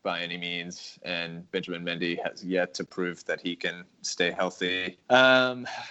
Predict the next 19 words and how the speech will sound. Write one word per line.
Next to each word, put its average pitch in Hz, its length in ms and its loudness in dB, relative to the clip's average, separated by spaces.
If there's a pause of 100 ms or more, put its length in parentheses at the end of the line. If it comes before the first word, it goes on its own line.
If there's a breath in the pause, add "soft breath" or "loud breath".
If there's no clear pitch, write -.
let's 113 180 -8
see. 110 380 -4 (100)
I, 139 80 2
the 151 240 2
things 214 280 0
that 147 80 6
I, 143 260 4 (160)
you 135 140 -8
know, 120 320 -6
I 123 80 -2
really 131 320 -4
worry 117 360 -6
about, 110 840 -10 (240)
<clears throat> - 480 -2
number 156 260 -4
one, 120 400 -8 (180)
um, 101 480 -10 (240)
is 104 500 -10 (200)
Aguero 110 680 2